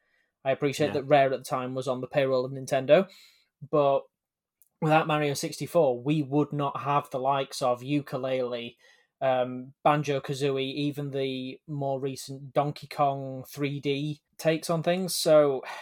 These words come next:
Speaker 1: <sighs> I mean, even as far as God of War in its modern iteration is very Mario sixty-four, i-, if a little bit serious and better graphics. But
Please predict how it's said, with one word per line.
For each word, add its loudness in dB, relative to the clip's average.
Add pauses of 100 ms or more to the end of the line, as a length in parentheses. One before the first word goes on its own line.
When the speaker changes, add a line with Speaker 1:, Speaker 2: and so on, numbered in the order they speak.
Speaker 1:
<sighs> -14
I -2
mean, -2
even -6
as -6
far 0
as -10 (100)
God 2
of -6
War 0 (200)
in -2
its -8
modern 6
iteration -4 (100)
is -2
very 0 (1000)
Mario 0
sixty-four, -4
i-, -10 (100)
if -10
a -10
little -10
bit -10
serious -10
and -12
better -10
graphics. -4 (540)
But 2